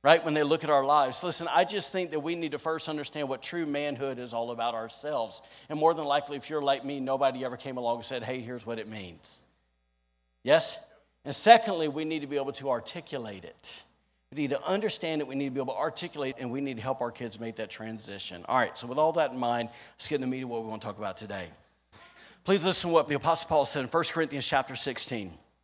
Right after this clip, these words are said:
He said this, he said, "Be watchful, stand firm in the faith."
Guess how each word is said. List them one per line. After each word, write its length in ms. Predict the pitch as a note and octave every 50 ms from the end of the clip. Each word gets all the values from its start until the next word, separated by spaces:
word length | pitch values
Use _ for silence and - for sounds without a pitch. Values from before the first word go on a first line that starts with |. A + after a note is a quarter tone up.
| _ _ _ _ _ _ _ - - - - - - -
He 100 | - F3+
said 240 | F3 - F#3+ F3 C#3+
this, 220 | D3+ C#3 B2 -
he 100 | - G3
said, 300 | G3 - G3 F3 D3+ D3
"Be 140 | F3 E3+ E3
watchful, 1040 | D3+ C#3 B2+ B2+ D3 E3 F#3 G#3 A#3+ B3 - - - - B3 A#3+ B3 C4 B3+ A#3+ G#3+
stand 440 | D#3+ - - - F3 D#3+ D#3 D3 C3
firm 460 | - - - G3+ G#3 A#3 B3 B3+ B3
in 120 | B3 B3 A#3+
the 100 | B3 A3+
faith." 580 | - - F3+ F3 D#3 D3 C#3+ C#3+ D3 - -